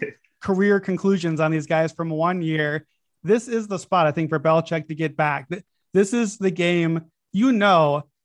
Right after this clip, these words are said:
Speaker 2: this dude, Bill Belichick, the guy who eats, sleeps, and breathes football, has been waiting for two decades for this game, for one chance, one,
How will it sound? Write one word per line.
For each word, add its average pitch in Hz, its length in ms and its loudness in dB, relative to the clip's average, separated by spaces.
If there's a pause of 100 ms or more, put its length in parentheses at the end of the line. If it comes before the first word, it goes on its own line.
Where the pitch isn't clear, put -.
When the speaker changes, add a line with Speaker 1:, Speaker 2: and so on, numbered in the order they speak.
(200)
Speaker 2:
this 196 240 -2
dude, 170 440 0
Bill 208 200 4
Belichick, 180 520 0
the 170 80 -6
guy 180 300 2
who 180 420 -2
eats, 233 460 -6
sleeps, 208 420 -2
and 180 200 -2
breathes 190 380 0
football, 147 640 -2 (280)
has 175 180 0
been 180 220 -2
waiting 196 380 0
for 165 200 -8
two 220 260 0
decades 170 720 0 (260)
for 190 200 4
this 165 360 0
game, 170 400 -2
for 165 240 0
one 185 300 2
chance, 226 440 -4
one, 165 460 0